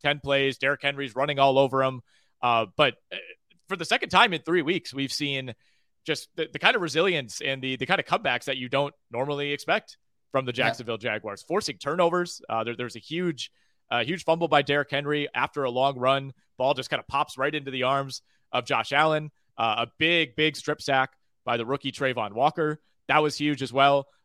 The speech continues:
Speaker 1: Um, I, I did think at one point, Jeff, the Jags were plus three in the turnover margin. We're still down. I'm like, "Are they really gonna do this, like, twice in four
Speaker 2: <laughs>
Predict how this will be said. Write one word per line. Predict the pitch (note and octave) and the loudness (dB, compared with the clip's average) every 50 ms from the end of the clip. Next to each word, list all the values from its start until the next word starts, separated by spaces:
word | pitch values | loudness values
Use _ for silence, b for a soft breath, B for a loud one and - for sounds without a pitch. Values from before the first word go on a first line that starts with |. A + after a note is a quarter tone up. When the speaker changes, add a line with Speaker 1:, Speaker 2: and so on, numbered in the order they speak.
| _ - | _ 2
Speaker 1:
Um, | B2 B2+ B2 A#2+ A2+ A2+ | 4 4 4 4 2 2
I, | D3 D3+ - D#3 | 2 2 2 2
I | E3 | 2
did | C#3+ F3 G#3 F#3 | 4 2 2 4
think | - G3 F#3+ F3+ | 2 2 2 2
at | D#3 C#3+ | 2 2
one | D#3 D#3+ D3+ | 2 2 4
point, | F3 F3 E3 D3 | 4 2 2 2
Jeff, | D3 D3+ D#3+ - | 2 0 0 0
the | - C#3 | -2 0
Jags | C3+ C#3+ D3+ D#3 - | 2 2 2 2 0
were | C3+ | -4
plus | - - D3 D#3 D#3 - | -8 -4 -4 -4 -4 -4
three | - D3 C#3+ D3 D3 D#3 D#3+ - _ _ _ _ _ _ | -6 -6 -4 -4 -2 -4 -4 -8 _ _ _ _ _ _
in | C#3 C#3+ | -6 -6
the | C#3 - | -6 -4
turnover | - D3 D3 D3 D3 C#3 C#3+ | -2 0 2 2 2 0 0
margin. | C3+ C#3 D3 D#3 D3+ C3+ | 2 2 2 0 0 -4
We're | A#2+ A#2 | -6 -8
still | - - - D3+ D3 | -6 -2 0 0 0
down. | B2+ B2 A#2+ C3 C#3+ D3 C#3 | 2 2 2 2 2 2 4
I'm | A#2+ | 2
like, | B2 A#2+ - | 2 2 2
"Are | A#2+ | 2
they | B2 E3 F3+ | 2 2 2
really | D3+ D#3 E3 D#3 | 4 2 0 0
gonna | C#3+ D3+ C#3 C3 | 0 0 -2 -2
do | C#3+ D3 | -2 0
this, | C#3+ C3+ - - | -2 -2 -2 -4
like, | C#3 B2+ - | -4 -6 -4
twice | - D#3 D3+ E3 F#3 - D#3+ | -2 0 0 2 2 0 -2
in | D#3 - - | -2 0 2
four | E3 E3+ D#3 | 4 4 4
Speaker 2:
<laughs> | D3 | 4